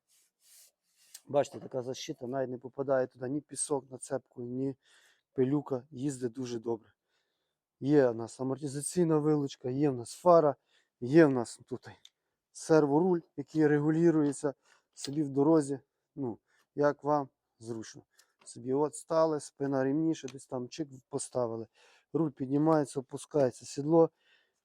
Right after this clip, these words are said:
піднімається, опускається. Тут є ручка, центр маса, десь треба перенести.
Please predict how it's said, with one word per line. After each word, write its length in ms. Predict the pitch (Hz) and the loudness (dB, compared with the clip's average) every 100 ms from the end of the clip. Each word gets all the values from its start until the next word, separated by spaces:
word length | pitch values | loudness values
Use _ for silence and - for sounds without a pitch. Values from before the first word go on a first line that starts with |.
| - | -2
піднімається, 840 | 143 127 139 156 160 156 - 131 | 0 2 4 8 10 8 4 0
опускається. 800 | 127 - 127 - 143 123 - 117 | 0 -2 -10 2 2 2 -2 -12
Тут 180 | 170 143 | -8 -4
є 160 | 156 151 | -2 0
ручка, 340 | 151 - 139 | -2 -8 -10
центр 380 | - 156 139 143 | -8 -8 -4 -2
маса, 360 | 151 147 - 127 | 0 -2 -2 -10
десь 180 | 127 | -10
треба 320 | - 143 135 127 _ _ _ _ _ _ _ - | -4 -4 -4 -8 _ _ _ _ _ _ _ -8
перенести. 640 | 147 143 139 131 - 131 | -4 -2 -2 -4 -8 -18